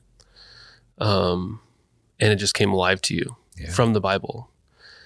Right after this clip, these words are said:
Speaker 1: And maybe you'd even read it, like, thirty times or something.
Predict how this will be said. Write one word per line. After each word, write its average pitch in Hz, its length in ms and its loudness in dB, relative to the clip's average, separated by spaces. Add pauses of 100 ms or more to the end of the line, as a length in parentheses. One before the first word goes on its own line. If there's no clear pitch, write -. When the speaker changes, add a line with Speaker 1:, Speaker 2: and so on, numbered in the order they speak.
(240)
Speaker 1:
And 127 180 2
maybe 147 220 4
you'd 160 140 2
even 131 260 2
read 104 160 2
it, 127 140 2
like, 95 320 -6 (880)
thirty 117 280 2
times 95 540 0
or 110 40 0
something. 107 560 -2